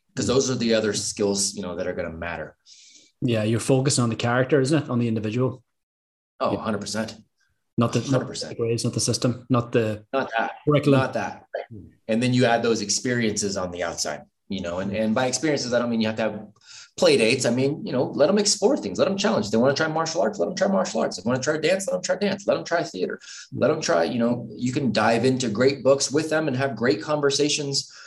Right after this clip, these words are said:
Speaker 1: uh, around, you know, great books or, or film and, and character choices that, um, you know, uh, that people make in those books or films. You can do that stuff from home because they're not gonna get that at school. And then as they get older, you can talk about the difference between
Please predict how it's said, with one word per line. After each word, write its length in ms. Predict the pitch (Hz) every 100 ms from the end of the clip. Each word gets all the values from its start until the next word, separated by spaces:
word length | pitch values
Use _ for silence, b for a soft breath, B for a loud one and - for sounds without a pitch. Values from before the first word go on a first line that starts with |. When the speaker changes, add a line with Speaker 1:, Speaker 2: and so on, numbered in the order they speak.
| B -
Speaker 1:
uh, 280 | 120 120 113
around, 580 | 127 131 135 135 131 127
you 80 | 127
know, 120 | 104
great 320 | 101 123 104
books 300 | 135 160 -
or, 220 | 113 104
or 160 | 104 117
film 500 | - - 147 151 160
and, 300 | 117 104 104
and 320 | 113 107 101
character 400 | - 165 160 147
choices 540 | - 160 156 151 131 123
that, 340 | 120 117 B B B -
um, 600 | 120 110 107 107 107 117
you 60 | 123
know, 280 | 104 104 -
uh, 380 | - - 73 -
that 160 | - -
people 240 | - 151
make 220 | 127 151 -
in 160 | 139
those 220 | 151 135
books 260 | 127 151 151
or 60 | 123
films. 280 | 151 156
You 120 | 226 -
can 140 | 147
do 120 | 131
that 220 | 123 117
stuff 260 | - 131 123
from 140 | 104
home 380 | 98 147 107 101
because 240 | 98 101 101
they're 100 | 113
not 160 | 123
gonna 160 | 123 107
get 180 | 101 107
that 180 | 90 82
at 80 | -
school. 360 | - 90 92
And 120 | 107 113
then 140 | 113
as 120 | 110
they 120 | 110
get 100 | 104
older, 260 | 110 127 104
you 80 | 98
can 120 | 101
talk 280 | 98 123 123
about 260 | 98 98 -
the 80 | -
difference 420 | - 117 113 98
between 520 | 101 - 101 95 92